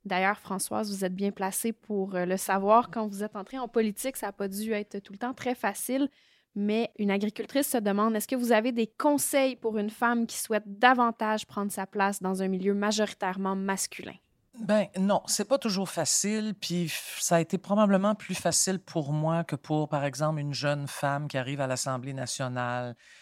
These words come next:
Speaker 2: puis où il peut y avoir aussi, tu sais, moi j'avais soixante-cinq ans, là. Euh, il peut y avoir aussi chez les jeunes femmes des enjeux de confiance en soi,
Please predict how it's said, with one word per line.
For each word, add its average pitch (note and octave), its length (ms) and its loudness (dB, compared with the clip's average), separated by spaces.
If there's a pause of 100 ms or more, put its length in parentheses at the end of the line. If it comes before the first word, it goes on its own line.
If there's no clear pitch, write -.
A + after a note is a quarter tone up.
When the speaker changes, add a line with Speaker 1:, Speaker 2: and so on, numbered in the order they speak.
(340)
Speaker 2:
puis C3 160 -6
où B2+ 100 -2
il B2+ 80 -2
peut C3 160 -6
y C3+ 60 -2
avoir B2 420 -4
aussi, C#3 560 0
tu - 60 -10
sais, B2+ 80 -8
moi A#2+ 140 -8
j'avais G#2+ 200 -6
soixante-cinq A2 760 -8
ans, B2 180 -4
là. B2+ 280 -6 (760)
Euh, F2+ 360 -4
il D3 120 -6
peut C#3 140 -4
y C3+ 60 2
avoir A#2+ 240 0
aussi C#3+ 340 0
chez - 160 -2
les B2+ 120 -4
jeunes A#2+ 260 -4
femmes C3+ 340 -4
des A#2+ 240 -6
enjeux A#2+ 640 -6
de A#2 120 -10
confiance A#2 540 -8
en A2+ 140 -4
soi, C3 560 -2